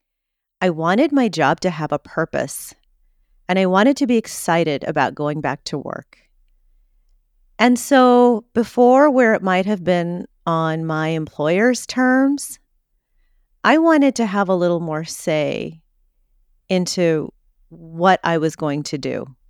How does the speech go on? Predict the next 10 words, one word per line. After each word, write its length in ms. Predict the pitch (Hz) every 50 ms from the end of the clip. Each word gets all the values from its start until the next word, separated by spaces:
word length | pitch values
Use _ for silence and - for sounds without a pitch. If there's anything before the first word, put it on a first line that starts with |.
| _ _ _ _ _ _ _ _ _ _ _ _ _ _ _ _ _ _ _ _ _ _ -
And 360 | 185 185 185 185 180 - - _ _ _ _ _ _ _ _ _ _ _ _ _ _
so 260 | - - - 220 214
I 80 | 208 214
was 200 | 208 220 226 208
very 380 | 190 196 247 247 269 285 302 302
intentional 760 | 302 277 - - 220 214 214 214 - - 196 175 160 160 -
about 340 | _ 170 156 151 - 156 156
where 540 | 160 170 165 170 165 165 170 170 180 180 - _ _ -
I 140 | 160 156
applied. 720 | 156 143 147 - - _ - 120 120 127 127 127 - -